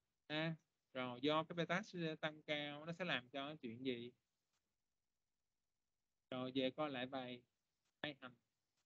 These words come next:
Đúng không? Sự thay đổi nội tiết trong thai kỳ nó sẽ giải thích chuyện đó.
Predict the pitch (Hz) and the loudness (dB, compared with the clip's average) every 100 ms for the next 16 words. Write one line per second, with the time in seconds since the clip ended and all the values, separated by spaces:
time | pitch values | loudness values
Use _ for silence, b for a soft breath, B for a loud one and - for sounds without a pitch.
0 | _ _ _ _ _ _ _ 180 170 165 | _ _ _ _ _ _ _ 4 4 2
1 | 123 135 160 147 123 151 117 120 - 220 | -2 -4 -2 0 0 -2 -4 -2 2 2
2 | 214 156 151 143 139 120 127 139 151 120 | 2 0 0 -8 -4 -4 -4 -4 -4 -4
3 | 131 - 120 127 139 | -6 -10 -10 -8 -6